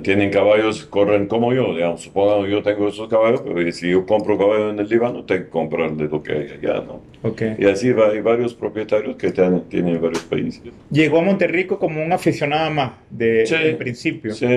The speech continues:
Speaker 2: Su
Speaker 1: sí,
Speaker 2: primera
Speaker 1: sí.
Speaker 2: impresión al, al ver acá,
Speaker 1: Mm,
Speaker 2: aparte de
Speaker 1: me encantó. Yo vine de visita una vez y, co-, y Elías Guía, no sé si lo conoces,
Speaker 2: El padre,
Speaker 1: Elías
Speaker 2: sí.
Speaker 1: Guía, que era muy amigo nuestro de Aruba, cuando yo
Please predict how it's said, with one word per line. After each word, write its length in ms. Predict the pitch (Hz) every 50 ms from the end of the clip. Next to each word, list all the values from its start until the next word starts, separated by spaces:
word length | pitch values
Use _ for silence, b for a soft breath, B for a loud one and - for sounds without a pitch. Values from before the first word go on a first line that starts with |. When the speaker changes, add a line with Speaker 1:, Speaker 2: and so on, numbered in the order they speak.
| 127 151
Speaker 2:
Su 220 | - - - 143 127
Speaker 1:
sí, 40 | 123
Speaker 2:
primera 220 | 143 139 143 156
Speaker 1:
sí. 60 | 156 175
Speaker 2:
impresión 460 | 165 - 135 131 - - 160 156 151 143
al, 500 | 135 123 120 117 113 110 110 110 110 110
al 460 | 110 107 107 107 104 101 101 104 107 110
ver 200 | 110 117 117 120
acá, 340 | 113 110 - 117 113 117 113
Speaker 1:
Mm, 140 | 101 104 104
Speaker 2:
aparte 340 | 107 113 110 101 131 127 127
de 100 | 123 117
Speaker 1:
me 160 | 117 117 110
encantó. 380 | 107 120 127 127 - 180 208 196
Yo 200 | 156 156 160 160
vine 240 | 151 175 185 180 170
de 80 | 160
visita 500 | 143 127 131 127 156 175 170 170 160 151
una 180 | 147 143 135 127
vez 360 | 127 143 165 185 202 - -
y, 100 | 135 127
co-, 340 | 123 - 123 120 117 117 123
y 260 | 120 113 113 110 - - - - - - - - - - - - 101
Elías 480 | 117 123 117 131 143 143 135 127 120 117
Guía, 240 | 143 151 147 131 113
no 120 | 113 113
sé 140 | 113 123 117
si 120 | 120 127
lo 120 | 123 123 120
conoces, 360 | 120 117 123 127 123 120 120
Speaker 2:
El 60 | 131
padre, 300 | 131 127 123 120 117 117 113
Speaker 1:
Elías 180 | 113 113 113
Speaker 2:
sí. 80 | 110 101
Speaker 1:
Guía, 280 | 110 117 117 127 170 - - - - _ _ _ _ _ _ _ _ _ _ _ _ _ _ _ _ _ _ _ _ _ - - _
que 280 | - 113 110 110 120 127
era 100 | 131 131
muy 200 | 127 135 139 135
amigo 320 | 131 131 139 139 135 127 123
nuestro 420 | 127 135 143 127 - - 107 104
de 100 | 95 98
Aruba, 440 | 98 98 113 127 123 98 90 85 -
cuando 240 | 85 85 90 87 92
yo 320 | 98 95 95 92 87 85